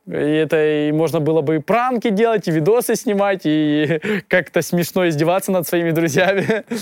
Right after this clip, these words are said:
<laughs> Вот, это, это единственное, что мне бы хотелось. В плане этого очень хочется как раз, эм, со всем Dream Team'ом полететь, э, на концерты, вот. Э, но такая обстановка, что у нас коронавирус,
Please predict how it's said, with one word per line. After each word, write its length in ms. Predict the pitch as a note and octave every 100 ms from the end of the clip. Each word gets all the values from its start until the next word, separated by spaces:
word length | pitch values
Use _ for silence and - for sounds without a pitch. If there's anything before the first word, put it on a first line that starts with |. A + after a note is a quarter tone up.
| -
<laughs> 260 | - _
Вот, 260 | B2+ B2+ -
это, 200 | E3 D3
это 300 | - D3+ D#3+
единственное, 580 | C#3 C3+ C#3 C#3+ - B2
что 120 | B2+
мне 120 | B2+
бы 140 | B2 -
хотелось. 480 | - - A#2+ A2+ - - - - - - - - _ _
В 40 | -
плане 380 | G#3+ A#3 G#3+ G#3
этого 540 | A#3 G#3 F#3 F3 D3+ -
очень 220 | G3+ -
хочется 320 | G#3 - E3+
как 140 | D#3+ F3+
раз, 320 | F3+ D3 -
эм, 520 | D#3+ D3 C#3 C3+ C3 - _ _ - _
со 140 | - D3+
всем 220 | F#3 E3+
Dream 260 | C#3+ D#3+
Team'ом 400 | - F3 C#3+ A#2+ - _
полететь, 500 | D3+ C#3+ C3 D3+ C3 C3
э, 300 | B2 A#2+ A#2+
на 120 | B2
концерты, 520 | C#3+ C#3+ G3+ G#3 C3+
вот. 240 | B2 A#2 - _ _ _ _ _
Э, 320 | C3 B2+ B2 B2
но 300 | D3 E3+ D#3 _ _ _ _ _
такая 280 | D3 D#3 C3+
обстановка, 480 | - D#3 D#3+ - -
что 120 | C3
у 20 |
нас 120 | B2+
коронавирус, 1400 | - C3+ C#3 E3 F4 A4 G#4 G4+ G#4 G#4 F#4+ G4+ G4